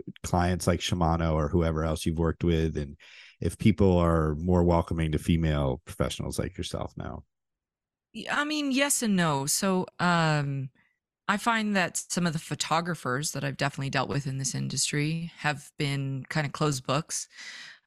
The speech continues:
Speaker 2: Um, I've always said throughout my entire career, I, I never wanted to do that to anybody.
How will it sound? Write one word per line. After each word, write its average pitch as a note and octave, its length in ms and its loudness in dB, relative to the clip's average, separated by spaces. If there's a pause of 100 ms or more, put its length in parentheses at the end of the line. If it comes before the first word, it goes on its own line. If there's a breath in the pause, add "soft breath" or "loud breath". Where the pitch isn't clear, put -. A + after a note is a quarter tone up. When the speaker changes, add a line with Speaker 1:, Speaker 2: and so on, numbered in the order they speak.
(120)
Speaker 2:
Um, D3+ 500 2 (220)
I've F3+ 120 4
always F3+ 200 4
said E3 180 0
throughout C#3+ 220 2
my C3 100 0
entire C3+ 260 0
career, C3+ 320 -2 (180)
I, C#3+ 60 0
I - 20 0
never C#3+ 240 0
wanted C3+ 220 -2
to - 100 -8
do C#3+ 140 0
that C#3 180 0
to - 80 -2
anybody. C3+ 580 -2